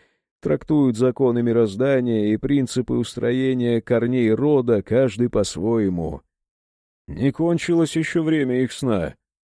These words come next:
вздохнул Тимофей, огладив пальцами подбородок.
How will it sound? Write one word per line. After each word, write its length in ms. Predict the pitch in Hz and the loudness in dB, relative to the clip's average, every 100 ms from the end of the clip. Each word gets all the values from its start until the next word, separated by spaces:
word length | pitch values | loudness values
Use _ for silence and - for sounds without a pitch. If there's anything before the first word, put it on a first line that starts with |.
| - | -10
вздохнул 500 | 110 120 113 113 101 | -2 0 2 0 0
Тимофей, 680 | - 107 107 - 82 71 - _ _ _ - | 0 0 0 0 -2 -2 -10 _ _ _ -4
огладив 680 | 139 127 135 131 117 107 | -2 2 2 4 2 0
пальцами 500 | - 127 113 117 113 | 0 0 0 0 0
подбородок. 920 | 110 104 95 107 98 87 78 78 - | 0 0 2 2 2 0 -2 -8 -12